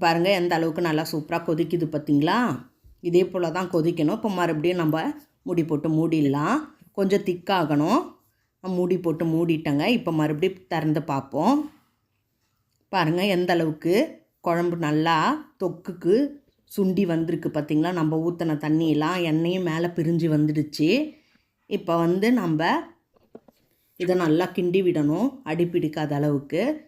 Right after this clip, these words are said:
இந்த அளவுக்கு நல்லா கிண்டனா போதுங்க. இப்ப நான் முட்டை வேக வச்சு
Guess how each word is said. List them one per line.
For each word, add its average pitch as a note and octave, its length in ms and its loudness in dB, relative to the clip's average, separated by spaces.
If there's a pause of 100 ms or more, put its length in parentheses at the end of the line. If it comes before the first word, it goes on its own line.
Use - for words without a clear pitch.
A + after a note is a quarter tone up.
(520)
இந்த F#3 200 -2
அளவுக்கு F3 360 0
நல்லா D#3+ 240 -2
கிண்டனா E3 320 -2 (140)
போதுங்க. D#3 340 0 (460)
இப்ப F3 240 -4
நான் F3 160 0
முட்டை E3 360 -2 (380)
வேக F#3+ 340 2
வச்சு E3 320 0